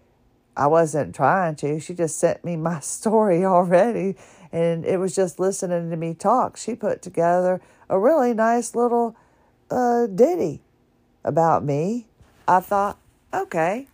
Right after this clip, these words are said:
that's kinda nice. <laughs> I didn't know <laughs> I had done so much."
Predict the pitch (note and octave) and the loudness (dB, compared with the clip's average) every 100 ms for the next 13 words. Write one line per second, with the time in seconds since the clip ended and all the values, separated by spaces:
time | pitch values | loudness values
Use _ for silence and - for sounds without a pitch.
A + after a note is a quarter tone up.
0 | _ _ _ E4 G4 - - G3+ C#4+ F#4+ | _ _ _ -6 -4 -4 -6 -6 -4 -4
1 | D#4+ F3 F3 - - G#3 C#4 A3 G#3 F3+ | -4 -6 -10 -14 -8 -4 -2 -2 -4 -6
2 | F3+ F#3+ A#3 B3 _ _ - - C#4+ - | -4 -2 -4 -10 _ _ -8 -4 -4 -6
3 | - - G#3 A3 A#3 A#3 C#4+ D#4 D4 - | -10 0 0 0 -4 -6 -4 -4 -4 -10
4 | - E3+ - E3+ - D3+ - - | -6 -8 -6 -6 -4 -4 -8 -20